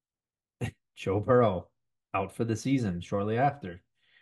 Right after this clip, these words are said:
So here's, here's where it gets funny, though. So someone said,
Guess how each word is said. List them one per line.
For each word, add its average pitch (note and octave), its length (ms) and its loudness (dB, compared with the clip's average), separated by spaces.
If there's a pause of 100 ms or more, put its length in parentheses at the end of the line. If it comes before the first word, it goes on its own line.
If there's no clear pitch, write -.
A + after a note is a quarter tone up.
(760)
So G#2+ 180 -4
here's, C#3 420 2
here's C3+ 280 0
where A#2 120 6
it G2+ 80 0
gets F#2 140 -6
funny, F#2+ 360 -8
though. F2+ 300 -4 (1300)
So - 140 -2
someone B2+ 320 4
said, G#2 420 0